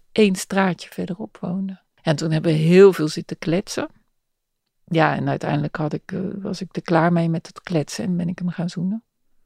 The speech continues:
En zo zijn we op de tapijt tot de daad gekomen. En daarna ook nog eens, nou, ik, het souterrain waar ik sliep, zijn we ook nog naartoe gegaan. Ik geloof dat we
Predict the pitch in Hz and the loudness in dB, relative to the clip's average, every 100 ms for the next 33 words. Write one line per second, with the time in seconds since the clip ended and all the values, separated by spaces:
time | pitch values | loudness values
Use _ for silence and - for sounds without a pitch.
0 | _ _ _ 202 - 185 175 175 175 170 | _ _ _ -6 -2 -2 0 0 0 -2
1 | 98 - - 160 _ - 175 185 175 170 | -6 -8 -8 -8 _ -4 0 2 2 0
2 | - - 175 - - 175 175 180 165 170 | -6 -6 -6 -6 -10 -4 0 2 2 0
3 | - 175 170 175 175 175 175 175 180 175 | 0 2 2 0 2 2 2 2 0 2
4 | 170 175 170 196 - - - - _ 180 | 0 0 -4 -10 -20 -20 -20 -20 _ -4
5 | 165 - - 190 202 - - 196 - 165 | -4 -4 -8 -10 -10 -10 -4 -2 0 2
6 | 160 165 156 156 - 160 151 - 170 151 | 2 0 -2 -6 -6 -6 -6 -6 -6 -2
7 | 147 160 160 151 156 151 160 - - 175 | -2 -2 -4 -4 -4 -4 -6 -6 -4 -2
8 | 165 190 - 180 - 175 160 175 - | -2 -6 -10 -12 -6 -4 -4 -6 -10